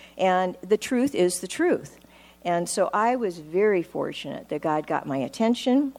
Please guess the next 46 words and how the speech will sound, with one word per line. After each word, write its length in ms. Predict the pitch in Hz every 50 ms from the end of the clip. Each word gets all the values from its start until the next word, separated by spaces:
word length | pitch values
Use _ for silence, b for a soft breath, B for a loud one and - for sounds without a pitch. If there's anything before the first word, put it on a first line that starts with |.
| -
He 100 | - 165
was 240 | 143 147 143 139 -
merciful, 800 | 156 151 165 175 196 208 - - 214 - - 202 196 202 202 202 B B B B B B 170
and 380 | 160 160 156 156 156 147 - - - _ _ - _ _ - - _ _ _ _ _ _ -
here 220 | - 170 160 156
I 60 | 151
am. 220 | 139 131 131 117 - B B B B B B B B
And 160 | 175 156 156
I'll 120 | 156 156 160
be 160 | 160 170 165
forever 600 | - - 165 - - 170 170 165 165 170 165 -
grateful 500 | - - 170 175 175 170 - - 143 139
for 220 | - - - 143
that. 260 | 123 123 123 107 - - - 147
But 220 | 151 - - B B B B B B
I 60 | 196
wanna 220 | 208 240 285 349
tell 200 | 339 - - 285
you 180 | 254 233 233 202
a 60 | 180
story. 540 | - - - - 165 139 131 - - - - - - - - - -
Okay, 280 | - 139 - - - 143
I 60 | 143
haven't 240 | 170 220 220 220 214
really 300 | 214 202 196 180 170 -
ever 220 | 180 170 175 156
done 380 | 143 143 - 170 160 151 147 135
this 180 | 127 - -
before 380 | - 135 135 - 143 143 143 143
in 40 | 139
a 40 |
little 160 | 139 139 139 135
bit 200 | - - 131 -
of 80 | -
a 60 | -
talk. 400 | - - - 220 208 196 220 226 -
I 120 | 175 175
feel 400 | 175 - - - 262 285 302 285
like 280 | 247 196 180 175 170 -
it, 160 | - 170 -
it's 140 | 180 185 -
almost 300 | 214 208 214 214 - 208
like 100 | 180 -
a 60 | 175
modern-day 640 | 165 165 170 175 175 175 165 156 180 165 160 156 147
parable. 800 | - - - - 180 175 160 143 131 131 - - - - -